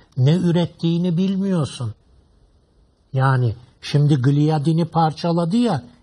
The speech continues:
ekmeğin içindeki protein parçalıyor gliadini, enzimi var, egzorfin oluyor. Pat kan beyin bariyerini geçiyor, beyne gidiyor.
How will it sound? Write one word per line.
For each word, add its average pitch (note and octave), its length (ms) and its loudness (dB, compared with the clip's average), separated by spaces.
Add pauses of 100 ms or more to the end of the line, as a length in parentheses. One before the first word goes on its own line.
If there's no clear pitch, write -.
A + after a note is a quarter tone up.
ekmeğin D#3 580 2
içindeki D3+ 600 -2
protein D#3 680 -2 (400)
parçalıyor E3 720 0
gliadini, D3 760 0 (300)
enzimi D3 600 2
var, F3+ 200 0 (240)
egzorfin D#3+ 720 0
oluyor. C#3+ 420 0 (380)
Pat G3+ 320 -2
kan F#3 320 2
beyin F#3 360 2
bariyerini E3 640 0
geçiyor, F3 540 -2
beyne G3+ 380 -2
gidiyor. D3 460 -2